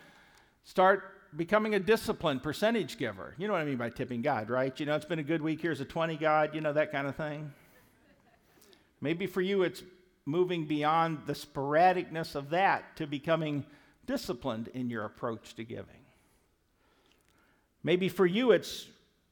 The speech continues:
getting into a small group instead of just talking about it.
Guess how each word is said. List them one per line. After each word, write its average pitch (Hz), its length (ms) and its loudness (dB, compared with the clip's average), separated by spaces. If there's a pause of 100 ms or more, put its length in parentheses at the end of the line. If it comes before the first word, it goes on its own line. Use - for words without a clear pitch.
(180)
getting 190 260 6
into 196 220 4
a 185 60 4
small 202 320 6
group 190 300 4
instead 165 300 0
of 165 80 -2
just 165 240 -8
talking 175 460 6
about 117 320 4
it. - 260 -18